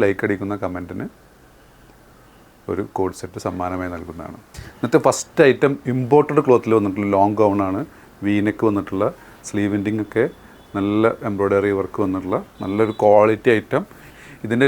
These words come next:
ലെങ്ത് വന്നുള്ളത് അമ്പത്താറ്, അമ്പത്തിയേഴ് ലെങ്ത് വരുന്നുണ്ട്. ഇതിൻ്റെ ബെസ്റ്റ് സൈസ് വന്നത് ട്വൻറ്റി ടു ആണ് ട്ടോ. ചെറുതായിട്ടൊരു സ്ട്രെച്ചബിൾ മെറ്റീരിയലാണ്, നല്ല ക്വാളിറ്റി ആയിട്ടാണ്. ആയിരത്തി ഒരുന്നൂറ്റി തൊണ്ണൂറ്റഞ്ചിൻ്റെ ആയിട്ടാണ്.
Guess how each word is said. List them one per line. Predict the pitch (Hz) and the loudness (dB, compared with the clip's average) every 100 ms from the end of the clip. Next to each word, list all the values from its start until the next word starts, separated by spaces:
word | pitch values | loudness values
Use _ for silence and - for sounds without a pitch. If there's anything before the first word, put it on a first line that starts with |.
| 135 | 4
ലെങ്ത് | 120 104 | 2 2
വന്നുള്ളത് | 143 135 131 127 151 117 | 2 4 4 4 2 0
അമ്പത്താറ്, | 123 127 - 139 139 143 | 0 0 2 4 6 4
അമ്പത്തിയേഴ് | 113 107 - 120 123 120 | 2 -4 0 2 4 4
ലെങ്ത് | 95 - 110 | 0 0 0
വരുന്നുണ്ട്. | 98 98 90 123 - - - - 113 | 0 -2 -4 -6 -8 -20 -20 -8 -2
ഇതിൻ്റെ | 120 135 143 - - | 2 2 0 -8 0
ബെസ്റ്റ് | 117 - - | 0 0 -2
സൈസ് | - 143 - | 0 0 2
വന്നത് | 139 123 120 | 2 0 0
ട്വൻറ്റി | 117 110 123 123 | -2 0 -2 0
ടു | 113 107 | 2 4
ആണ് | 87 82 | 2 -4
ട്ടോ. | 82 - - - - | -8 -10 -20 -20 -2
ചെറുതായിട്ടൊരു | - 123 127 135 143 143 156 - | 2 4 6 6 4 2 -4 -4
സ്ട്രെച്ചബിൾ | 135 - - 127 143 | -6 -6 -2 0 2
മെറ്റീരിയലാണ്, | 131 - 107 110 113 98 160 - - - - 90 | 0 -2 0 2 2 2 -4 -10 -20 -20 -10 -4
നല്ല | 95 104 113 | -2 0 2
ക്വാളിറ്റി | 110 104 101 117 | 4 4 4 0
ആയിട്ടാണ്. | 110 110 110 208 - - - 98 | 0 0 -2 -2 -6 -18 -6 0
ആയിരത്തി | 101 104 98 - 113 147 - - - 104 | 2 0 -2 -6 -6 -6 -12 -20 -4 -2
ഒരുന്നൂറ്റി | 101 107 101 110 | -2 -2 -4 -2
തൊണ്ണൂറ്റഞ്ചിൻ്റെ | 104 104 101 101 104 113 | -2 -2 -2 -2 2 2
ആയിട്ടാണ്. | 101 113 113 | 2 2 0